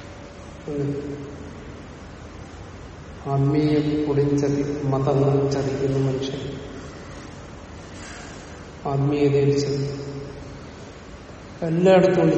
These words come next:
ചതി ഉപയോഗിക്കും. ആൾക്കാർ ട്രാപ്പിൽ പെടുത്തും. കെണിയിൽപ്പെടുത്തും. നിരന്തരം നമുക്ക് പത്രങ്ങളൊക്കെ വായിക്കും.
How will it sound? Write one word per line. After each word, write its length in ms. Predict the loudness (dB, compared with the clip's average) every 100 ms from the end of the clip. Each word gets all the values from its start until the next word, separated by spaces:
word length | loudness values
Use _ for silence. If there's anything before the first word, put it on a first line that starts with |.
| 4
ചതി 200 | 4 4
ഉപയോഗിക്കും. 500 | 6 6 6 4 0 -2 -4 -6 -2
ആൾക്കാർ 300 | 0 4 4 2 0 -4 0
ട്രാപ്പിൽ 400 | 6 6 6 4 2
പെടുത്തും. 280 | 0 0 -2 -2 -2 2
കെണിയിൽപ്പെടുത്തും. 800 | 4 6 4 2 0 -2 -6 -8 -10 -12 -12 -14 -16 -16 -18 -18 -18 -16 -16 -16 -16 -16 -16 -14 -14 -14 -14 -16 -16 -18 -18 -18 -16 -16 -16 -14 -14 -12 -14 -16 -16 -16 -16 -16 -16 -16 -16 -16 -16 -16 -14 -14 -12 -2
നിരന്തരം 540 | 0 2 2 2 2
നമുക്ക് 520 | 2 2 2 0 -2 -2 2 4 6 4 2 -2 -6 -8 -10 -12 -12 -14 -16 -16 -16 -16 -16 -16 -16 -16 -16 -16 -16 -16 -16 -16 -16 -16 -16 -16 -16 -16 -16 -16 -16 -16 -16 -8
പത്രങ്ങളൊക്കെ 560 | -6 2 8 10 10 8
വായിക്കും. 460 | 4 2 0 -2